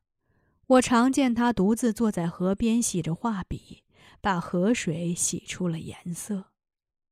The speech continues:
她的画常常会印在画刊上，她每次回来都会把画刊带来，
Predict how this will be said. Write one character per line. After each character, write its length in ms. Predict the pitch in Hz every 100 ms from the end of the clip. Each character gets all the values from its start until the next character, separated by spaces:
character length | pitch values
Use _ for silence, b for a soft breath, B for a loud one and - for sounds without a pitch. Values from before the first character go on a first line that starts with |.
| _ _ _ _ _ _
她 220 | - 294 269
的 120 | 233
画 440 | - 254 226 202 b b
常 320 | - 202 233
常 240 | 202 185 202
会 160 | 208
印 160 | 202 185
在 160 | 160
画 260 | 165 208 170
刊 320 | - 196 226
上， 300 | 233 170 - _ _ _ _ _ _
她 140 | - 302
每 220 | 226 190
次 180 | - 277
回 240 | 185 190
来 280 | 202 185 180 B B
都 160 | 196
会 160 | 185 196
把 160 | 165 170
画 280 | - 180
刊 320 | 170 214 226 247
带 240 | 220 165
来， 280 | 165 156